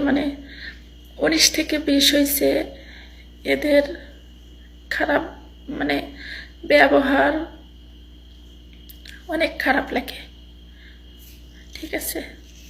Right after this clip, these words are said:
কিন্তু এটা আমাদের ফ্যামিলির মানুষগুলো বোঝে না, ঠিক আছে? এই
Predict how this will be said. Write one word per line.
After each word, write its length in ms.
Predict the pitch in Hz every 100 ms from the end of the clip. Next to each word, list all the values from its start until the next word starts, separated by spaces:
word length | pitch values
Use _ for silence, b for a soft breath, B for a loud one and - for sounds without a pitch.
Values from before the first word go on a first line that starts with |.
| - - B B - - -
কিন্তু 320 | 294 - - - - - -
এটা 160 | - 339
আমাদের 300 | 311 302 320 - - - - -
ফ্যামিলির 440 | 302 302 311 330 330
মানুষগুলো 400 | 320 - 330 339
বোঝে 300 | 311 302 - 302
না, 60 | 269 - - - - - - - - - - - - - - - - - - - - - - - - - - - - B B B B B B B - -
ঠিক 140 | 330 285
আছে? 200 | - - 240 - - - - - - - - - - - - - - - - - B B B B B B B B B B - - - - - - - - - - - - - - B B B B B B B B - - - -
এই 80 | -